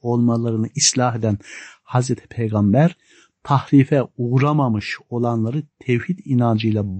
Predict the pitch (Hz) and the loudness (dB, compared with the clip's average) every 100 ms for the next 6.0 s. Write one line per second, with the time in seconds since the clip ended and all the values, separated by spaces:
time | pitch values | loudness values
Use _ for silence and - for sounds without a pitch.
0 | 98 113 117 117 113 113 - 110 110 104 | -10 -2 0 2 0 -2 -2 -2 0 -2
1 | 104 110 113 127 131 156 156 156 - - | -4 -2 4 4 2 0 0 -2 -18 -20
2 | - - 135 135 123 107 120 117 110 92 | -20 -2 -2 0 -2 0 -2 2 2 2
3 | 90 87 - 101 _ _ - - - _ | 0 -4 -12 -14 _ _ -20 -20 -20 _
4 | - 214 160 117 - - 147 - 175 - | -6 0 2 2 0 -2 -2 -2 -6 -4
5 | 123 123 120 123 120 107 90 87 - - | -2 0 2 2 2 2 -2 -8 -14 -20